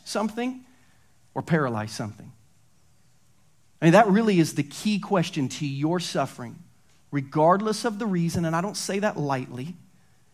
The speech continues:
but for whatever reason you're suffering, this is the key question. Will you let suffering produce,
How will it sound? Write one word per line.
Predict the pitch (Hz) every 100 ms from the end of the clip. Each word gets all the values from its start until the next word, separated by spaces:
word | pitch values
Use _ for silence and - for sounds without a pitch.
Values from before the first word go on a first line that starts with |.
| _ _ _ _ _ _ _ -
but | 156
for | - 180
whatever | 165 156 175 226 240
reason | 185 175 175 156
you're | 151
suffering, | - 160 - 123
this | 127 175
is | 180
the | 156
key | - 156
question. | 175 175 - 107
Will | 135 143
you | 151
let | 143
suffering | - 156 - 139
produce, | 117 131 131 226 - -